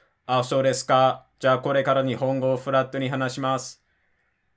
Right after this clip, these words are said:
And then he, and then the joke is that the pitch accent of the word flat is actually not flat. It's not furatto, it's furatto. And so then he, like, points out that, uh,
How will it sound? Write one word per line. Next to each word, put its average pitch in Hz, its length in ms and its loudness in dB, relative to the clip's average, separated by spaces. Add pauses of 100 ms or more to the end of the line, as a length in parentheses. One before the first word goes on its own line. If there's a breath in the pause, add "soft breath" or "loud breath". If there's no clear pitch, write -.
(140)
And 135 180 0
then 131 420 0
he, 139 240 -6
and 131 160 -6
then 151 160 2
the 139 60 0
joke 127 260 -2
is 123 120 -4
that 123 180 0
the 127 60 -4
pitch - 280 -6
accent 135 400 0
of 127 180 -4
the 131 80 -4
word 117 200 0
flat 123 340 -4
is 113 80 -6
actually 120 300 -4
not 110 300 -4
flat. 120 340 -2
It's - 160 -10
not 117 260 -4 (200 soft breath)
furatto, 123 880 0
it's 123 260 -8
furatto. - 720 -2 (520)
And 120 140 -10
so 120 180 -2
then 120 140 -4
he, 120 80 -6
like, 110 200 -6
points 120 320 -6
out 110 380 -4
that, 104 240 -6
uh, 95 260 -8